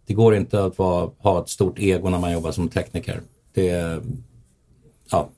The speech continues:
det har man sett tyvärr några få människor som har haft för stora ego. "Nej, det där ska inte jag göra, det ingår inte liksom i mina arbetsuppgifter." Så kan man inte tänka, utan det är teamwork oavsett om man är, eh, backline tech eller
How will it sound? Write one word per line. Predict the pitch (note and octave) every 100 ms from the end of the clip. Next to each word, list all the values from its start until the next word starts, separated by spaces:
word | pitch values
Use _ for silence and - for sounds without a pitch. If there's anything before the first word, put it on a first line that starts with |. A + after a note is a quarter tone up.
| _ -
det |
har | G2+
man | G2 F2+
sett | F#2 - - -
tyvärr | G2 G2+ F#2 E2+ - -
några | G#2 F#2+ F2+ F#2 - -
få | G2 E2+ E2 E2 E2 - _ - - - _
människor | - G#2 F2+ F#2
som | G2+
har | F#2+
haft | G#2
för | -
stora | F#2+ F#2+ F2+
ego. | F2+ F2
"Nej, | F2 G#2 A2 G2
det |
där | G2+ A2
ska | G#2+ G#2+
inte | E2+ F2+
jag | G2+ G#2
göra, | F2+ E2
det | G2 F#2+
ingår | F#2 G2+
inte | F2 F2 D2+ D2+
liksom | D#2 - F2
i | D#2+
mina | E2 E2 F#2+
arbetsuppgifter." | D#2+ - - D#2+ D2 - C2+ - - - _ _
Så | - A2+
kan | A2+
man | G2+
inte | E2 -
tänka, | F2 D2 -
utan | F2 F2+ E2 D#2+ -
det | A2+ C3
är | A#2+
teamwork | - G2+ G#2 G2 - -
oavsett | A#2+ G#2 G2 G#2+ - - - -
om | G#2
man | G2+
är, | G2 F#2+ F#2 F#2+ - - _ -
eh, | F2+ E2+
backline | E2+ F#2+ F#2+ F2+
tech | A2+ A2 -
eller | G#2 G2